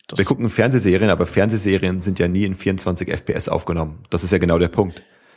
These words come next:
Speaker 2: Das
Speaker 1: Ja,
Speaker 2: heißt
Speaker 1: aber wir sind's halt, also es ist jetzt nicht ungewohnt für uns. Also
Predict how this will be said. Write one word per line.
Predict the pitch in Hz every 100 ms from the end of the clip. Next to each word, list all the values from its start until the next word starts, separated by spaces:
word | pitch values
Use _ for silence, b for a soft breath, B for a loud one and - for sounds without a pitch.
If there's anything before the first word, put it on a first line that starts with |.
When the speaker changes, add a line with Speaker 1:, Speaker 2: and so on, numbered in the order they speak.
| b
Speaker 2:
Das | -
Speaker 1:
Ja, | 139
Speaker 2:
heißt | 135
Speaker 1:
aber | 131 120 120 - - - _
wir | 123
sind's | - 131 - - 131
halt, | -
also | 160 123
es | 120
ist |
jetzt | 123 -
nicht | 131
ungewohnt | 143 156 113 117 117 113
für | -
uns. | 123 120 -
Also | - 120 120 120